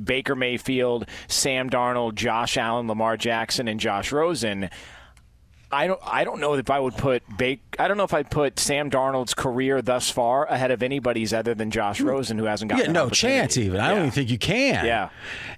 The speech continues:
Speaker 2: It doesn't mean he can't turn it around. It means history says this is his level. Baker Mayfield is projected way better. He's
Speaker 1: Yeah.
Speaker 2: right there with Dak Prescott,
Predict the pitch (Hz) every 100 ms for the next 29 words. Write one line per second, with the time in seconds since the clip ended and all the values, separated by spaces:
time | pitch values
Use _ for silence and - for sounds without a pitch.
0 | - 160 165 180 180 196 165 185 156 170
1 | - 170 165 165 165 165 185 143 127 117
2 | - 165 - 151 123 - 170 160 127 113
3 | - - - 120 139 151 123 131 131 147
4 | 165 110 87 - - - 143 147 131 139
5 | 151 - 170 175 139 123 127 110 147 131
6 | 135 113 139 180 156 123 101 73 92 165
7 | 175 156 127 147 151 120 147 147 - -
8 | 185 214 - 117 87